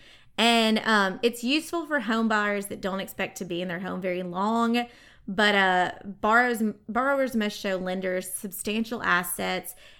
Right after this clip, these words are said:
And it, yeah, it's, it,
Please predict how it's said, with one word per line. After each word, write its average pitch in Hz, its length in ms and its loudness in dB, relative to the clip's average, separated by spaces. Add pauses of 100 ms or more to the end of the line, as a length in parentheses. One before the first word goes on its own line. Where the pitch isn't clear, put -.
(160)
And 190 680 0
it, - 260 -10 (100)
yeah, 185 240 -8 (180)
it's, - 380 -6 (420)
it, 226 260 -10